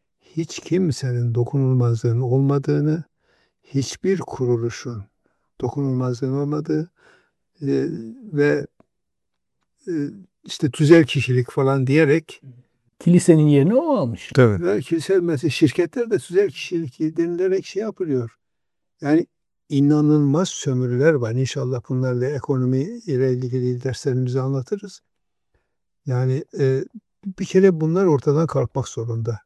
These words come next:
Speaker 1: Yani bu Fransız ihtilali bazı güzel şeyler ortaya koydu, tamam.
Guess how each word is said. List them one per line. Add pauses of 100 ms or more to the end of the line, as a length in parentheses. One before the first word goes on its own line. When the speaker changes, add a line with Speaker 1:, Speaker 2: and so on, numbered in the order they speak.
(460)
Speaker 1:
Yani
bu
Fransız
ihtilali
bazı
güzel
şeyler
ortaya
koydu,
tamam.